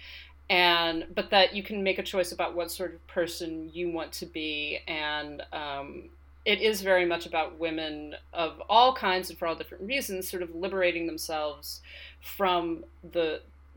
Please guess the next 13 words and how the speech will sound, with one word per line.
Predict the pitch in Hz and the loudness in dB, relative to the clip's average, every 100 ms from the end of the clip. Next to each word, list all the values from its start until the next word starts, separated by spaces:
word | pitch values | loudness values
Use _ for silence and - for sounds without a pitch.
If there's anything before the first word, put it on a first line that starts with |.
| 175 | -8
the | |
patriarchy, | 180 - 208 196 - 185 175 175 175 170 | -8 -4 -4 -2 -2 2 2 0 -2 -4
from | 170 - 170 165 165 | -6 -4 -2 -2 -4
the, | 165 160 156 156 151 156 - | -2 -2 -2 -2 -2 -6 -6
the | 180 | -8
control | - 185 175 - 180 175 165 160 156 | -6 -8 -6 -4 4 4 6 2 0
of | 151 160 151 151 143 - | -4 -2 -2 -4 -8 -10
men, | 156 180 127 - - - - - - - 175 | -2 -2 -2 -8 -18 -20 -20 -18 -18 -6 0
and | 175 | 2
saying, | 175 185 175 | 2 2 2
like, | 170 | 0
you | 175 | -2
know, | 170 | -4